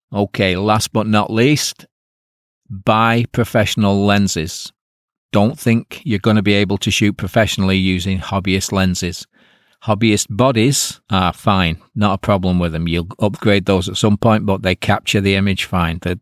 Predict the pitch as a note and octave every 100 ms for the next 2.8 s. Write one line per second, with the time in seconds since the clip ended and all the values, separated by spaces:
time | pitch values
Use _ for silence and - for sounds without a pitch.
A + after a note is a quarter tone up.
0 | - F#2 G#2 F#2+ - F#2 F2+ E2 E2 -
1 | _ _ _ _ _ _ - G#2 B2+ C3+
2 | C#3 C3 - C3 G#2 A#2+ F2+ G2